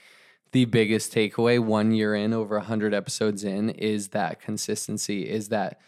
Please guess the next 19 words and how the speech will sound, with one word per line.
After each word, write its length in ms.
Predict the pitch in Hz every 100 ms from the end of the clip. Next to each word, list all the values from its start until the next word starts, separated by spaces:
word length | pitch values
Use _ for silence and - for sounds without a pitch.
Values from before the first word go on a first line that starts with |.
| _ 123
the 200 | 113 117
idea 480 | 117 110 107 107
is 240 | 107 107 98
sexy, 640 | - 107 - 117 127 147 -
but 120 | 117
it 80 | 110
becomes 420 | 110 101 110 107
unsexy, 800 | 104 98 101 - 104 - - 113
like, 260 | 113 110 -
the 120 | 113
day 260 | 107 107 107
in, 160 | 104
day 220 | 101 98
out. 260 | 92 - - -
And 200 | 110 107
what 140 | 95
you 120 | 107
realize 440 | 110 113 104 101 101
is 260 | 98 95